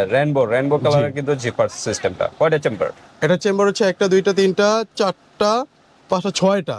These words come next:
Speaker 2: কয়েন পকেট
Speaker 1: ছয়টা
Speaker 2: সহ।
Speaker 1: চেম্বার?
Speaker 2: ছয়টা চেম্বার।
Speaker 1: একটা, দুইটা, তিনটা,
Speaker 2: তিনটা,
Speaker 1: চারটা,
Speaker 2: চারটা,
Speaker 1: পাঁচটা,
Speaker 2: পাঁচটা,
Speaker 1: ছয়টা।
Speaker 2: ছয়টা।
Speaker 1: ছয়টা চেম্বার। পিছনে
Speaker 2: ছয়টা
Speaker 1: আমরা একটু দেখি।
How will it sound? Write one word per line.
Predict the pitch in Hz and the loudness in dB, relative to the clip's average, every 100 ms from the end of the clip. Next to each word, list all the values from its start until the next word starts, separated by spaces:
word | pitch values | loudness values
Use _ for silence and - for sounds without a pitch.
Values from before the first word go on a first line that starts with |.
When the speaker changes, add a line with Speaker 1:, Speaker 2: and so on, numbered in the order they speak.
| 101 | -4
Speaker 2:
কয়েন | 160 170 | 0 0
পকেট | 160 | 0
Speaker 1:
ছয়টা | 160 165 151 | 0 2 0
Speaker 2:
সহ। | 156 | 0
Speaker 1:
চেম্বার? | 165 127 101 170 | 0 2 0 0
Speaker 2:
ছয়টা | - 180 175 | 0 0 0
চেম্বার। | 151 127 | 0 -2
Speaker 1:
একটা, | 110 131 110 95 | -2 0 0 0
দুইটা, | 123 127 123 104 - - - | 0 0 2 2 0 -12 -4
তিনটা, | 139 185 | 2 4
Speaker 2:
তিনটা, | 180 190 | 4 2
Speaker 1:
চারটা, | 131 123 123 | 0 0 0
Speaker 2:
চারটা, | - - | 0 2
Speaker 1:
পাঁচটা, | 127 131 135 | 2 2 2
Speaker 2:
পাঁচটা, | 160 143 147 151 | 0 0 -2 0
Speaker 1:
ছয়টা। | 175 160 139 120 | 0 0 0 -4
Speaker 2:
ছয়টা। | 107 | 0
Speaker 1:
ছয়টা | 139 139 143 | 0 2 2
চেম্বার। | 123 107 95 | 2 0 -2
পিছনে | - 135 | -4 0
Speaker 2:
ছয়টা | 165 151 | 0 0
Speaker 1:
আমরা | 131 | -2
একটু | 123 120 | -2 0
দেখি। | 117 156 | 0 0